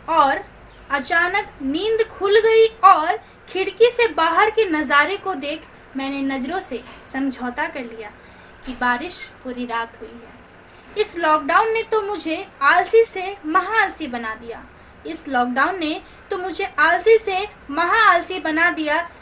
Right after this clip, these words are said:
गई ऊपर छत में पैर रखते ही "बाप रे" बोल पड़ी। पानी के था जम गए थे। मैंने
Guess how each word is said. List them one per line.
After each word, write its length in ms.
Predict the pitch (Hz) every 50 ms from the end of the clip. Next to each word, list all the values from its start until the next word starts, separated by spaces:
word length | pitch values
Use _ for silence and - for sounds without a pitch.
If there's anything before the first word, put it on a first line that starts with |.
| - - 254
गई 280 | 247 302 339 392 403
ऊपर 340 | 381 359 - - 339 320 320
छत 280 | 320 - - 370 370 381 370
में 240 | 311 294 285 320 320
पैर 580 | - - - - - - 311 330 359 370 311
रखते 280 | 302 302 302 - - 415
ही 260 | 392 311 277 247 220 - - - - - - 247
"बाप 460 | - - 285 302 330 381 415 415 - 294
रे" 380 | 294 320 381 403 370 254 240 - - - 285
बोल 320 | 247 240 269 269 254 262
पड़ी। 280 | 240 - 240 226 226 226 - - - - - - - - - -
पानी 320 | 277 269 269 277 285 320 330
के 200 | - - 320 -
था 420 | - - - 311 320 320 330 320 - - - - - 240
जम 280 | 240 302 311 311 302
गए 200 | 269 247 233 233 - -
थे। 80 | 233 - - - - - - - - - -
मैंने 440 | 277 302 311 320 294 294 302 359